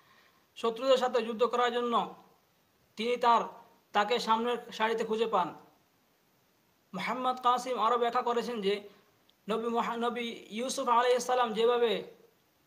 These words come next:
অবিশ্বাসী মিশরীয় রাজা ও তার জনগণকে দুর্ভিক্ষ এবং দুর্যোগ থেকে রক্ষা করেছেন, তার স্বপ্নের ব্যাখ্যা, ব্যাখ্যা করে এবং ভবিষ্যতের জন্য প্রস্তুতি তৈরি করেছেন,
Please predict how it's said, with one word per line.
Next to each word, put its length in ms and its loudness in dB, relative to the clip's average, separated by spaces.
অবিশ্বাসী 520 0
মিশরীয় 500 2
রাজা 400 2
ও 140 0
তার 280 4
জনগণকে 540 2
দুর্ভিক্ষ 400 -4
এবং 520 2
দুর্যোগ 460 0
থেকে 340 0
রক্ষা 260 0
করেছেন, 420 -2
তার 180 2
স্বপ্নের 360 0
ব্যাখ্যা, 520 0
ব্যাখ্যা 280 -2
করে 360 0
এবং 320 0
ভবিষ্যতের 480 2
জন্য 260 0
প্রস্তুতি 400 -2
তৈরি 220 2
করেছেন, 480 -2